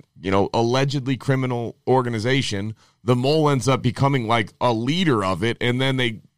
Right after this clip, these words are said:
I don't, I don't wanna say it, always they persuade the group to do something illegal, but they're usually cheering it on.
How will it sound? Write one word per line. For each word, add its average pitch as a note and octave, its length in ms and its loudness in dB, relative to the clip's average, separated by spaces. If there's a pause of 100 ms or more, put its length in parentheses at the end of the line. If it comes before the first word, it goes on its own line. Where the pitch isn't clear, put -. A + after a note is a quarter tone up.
(680)
I B2+ 60 2
don't, C3+ 160 -2
I B2+ 140 -2
don't A#2 80 -6
wanna G#2 140 -6
say A2 200 -6
it, G2+ 200 -10
always B2 420 -2
they A2+ 160 0
persuade B2+ 680 -2
the A#2 60 -2
group A2 240 -4
to - 80 -8
do B2+ 160 -4
something G#2+ 380 -4
illegal, G2 480 -2
but F#2+ 160 -4
they're G2 160 2
usually C#3+ 460 2
cheering C3 360 -2
it A2 100 -2
on. G2 400 0